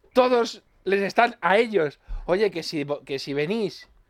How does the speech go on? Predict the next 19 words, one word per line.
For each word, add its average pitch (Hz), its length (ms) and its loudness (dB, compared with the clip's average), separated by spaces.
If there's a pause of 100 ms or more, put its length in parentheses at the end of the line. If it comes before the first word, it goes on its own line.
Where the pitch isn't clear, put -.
(320)
oye, 180 260 -2
gol-, 165 300 -2
que 139 140 -8
no, 165 200 -2
que 147 100 -10
no 151 140 -6
soy 170 120 -2
golpista, 143 480 -2
que - 120 -6
era 151 220 0
broma. 104 260 -10
Venga, 151 300 0
que 127 100 -8
si 139 160 -8
venís, 147 380 -2
que 135 160 -2
si 131 140 -8
me 131 100 -4
ajuntáis". 131 440 -6